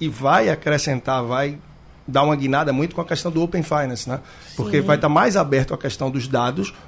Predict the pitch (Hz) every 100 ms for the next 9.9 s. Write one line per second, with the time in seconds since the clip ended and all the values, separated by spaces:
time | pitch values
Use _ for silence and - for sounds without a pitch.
0 | - 156 165 165 175 160 165 190 185 185
1 | 160 180 202 170 165 170 190 156 147 -
2 | 143 - 135 131 135 131 135 139 - 139
3 | - 131 127 190 - 143 127 127 120 -
4 | 127 117 - 175 160 160 156 175 147 143
5 | 147 156 190 - - - 143 123 160 202
6 | 139 135 127 123 - 127 123 - 151 139
7 | 135 127 123 135 135 135 160 117 131 175
8 | 208 233 233 202 - 196 233 190 - 208
9 | 180 175 170 170 165 175 135 120